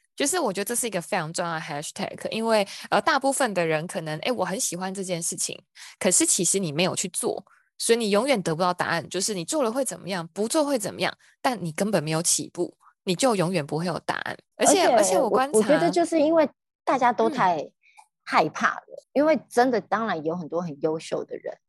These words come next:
Speaker 2: 或者是说，呃，你不知道对方在想什么，可是就是因为有很多优秀的人，或是你根本不知道对方在想什么，所以你更应该要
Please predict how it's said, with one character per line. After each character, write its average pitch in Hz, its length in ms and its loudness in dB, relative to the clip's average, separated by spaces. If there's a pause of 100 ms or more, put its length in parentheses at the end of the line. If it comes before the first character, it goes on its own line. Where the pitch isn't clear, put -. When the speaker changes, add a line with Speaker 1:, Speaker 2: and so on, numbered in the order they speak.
Speaker 2:
或 208 100 4
者 165 100 2
是 180 200 -2
说， 156 500 -2 (460)
呃， 135 360 0
你 170 120 -2
不 202 100 -4
知 180 140 -4
道 170 120 0
对 170 140 -6
方 147 180 -12
在 160 80 -10
想 - 240 -14
什 - 120 -14
么， - 80 -14
可 226 120 2
是 320 120 0
就 349 120 0
是 320 160 0
因 302 160 2 (100)
为 277 180 2
有 220 100 4
很 233 140 0
多 208 100 2
优 233 140 2
秀 233 160 -2
的 175 100 2
人， 165 140 -2
或 220 100 -4
是 220 100 -8
你 190 60 -4
根 214 140 -6
本 156 40 -8
不 151 80 -14
知 175 60 -12
道 170 100 -4
对 180 140 -4
方 165 100 -8
在 175 120 -10
想 151 120 -10
什 151 120 -10
么， 160 60 -10
所 254 120 0
以 - 20 4
你 220 100 4
更 240 200 2
应 208 380 -2
该 180 220 -2
要 175 260 2